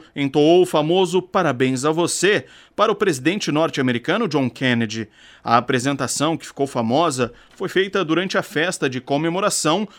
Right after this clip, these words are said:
dos quarenta e cinco anos do político, realizada no Madison Square Garden, em Nova York. Mil novecentos e noventa e dois, nasceu o cantor britânico Sam Smith, vencedor de quatro Grammys, um Globo de Ouro e um Oscar,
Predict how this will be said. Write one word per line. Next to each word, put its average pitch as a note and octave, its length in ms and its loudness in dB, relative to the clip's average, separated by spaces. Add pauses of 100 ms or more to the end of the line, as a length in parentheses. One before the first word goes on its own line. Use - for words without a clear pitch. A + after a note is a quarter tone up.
(120)
dos G3+ 220 -4
quarenta F3 480 -2
e C#3 60 -6
cinco D#3+ 320 -2
anos D3+ 180 0
do E3 80 -2
político, D#3 580 0 (220)
realizada E3 720 2
no D3+ 80 -2
Madison D3 460 -2
Square C3+ 320 0
Garden, C#3+ 560 0
em - 20 0
Nova B2+ 260 0
York. B2 540 0 (500)
Mil C#3+ 200 4
novecentos D#3 580 0
e A#3 60 0
noventa C3 440 0
e B2 80 -2
dois, C3+ 640 0
nasceu G3+ 440 2
o F3 40 -2
cantor D#3 400 0
britânico D3 680 0
Sam A#3 320 0
Smith, C3+ 500 0 (260)
vencedor B2+ 600 0
de B2 100 -4
quatro C3+ 420 0
Grammys, E3 640 0
um C#3 140 -4
Globo C#3+ 260 0
de B2 80 -4
Ouro D#3+ 400 2
e B2 80 0
um E3 200 0
Oscar, D3 500 0